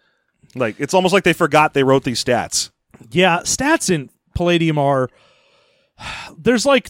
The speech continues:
Speaker 2: three that you ever need to care about,
Speaker 1: Mm-hmm.
Speaker 2: and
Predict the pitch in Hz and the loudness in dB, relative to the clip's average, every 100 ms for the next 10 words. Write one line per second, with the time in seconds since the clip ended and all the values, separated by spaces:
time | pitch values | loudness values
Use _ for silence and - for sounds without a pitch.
0 | _ 220 180 185 208 226 185 160 180 160 | _ -2 0 0 0 2 2 2 -2 2
1 | 175 165 170 156 147 147 190 156 147 131 | 2 4 2 2 -2 -2 2 4 4 2
2 | 131 123 123 180 202 214 175 160 156 156 | 2 0 0 -2 -2 -2 0 2 2 0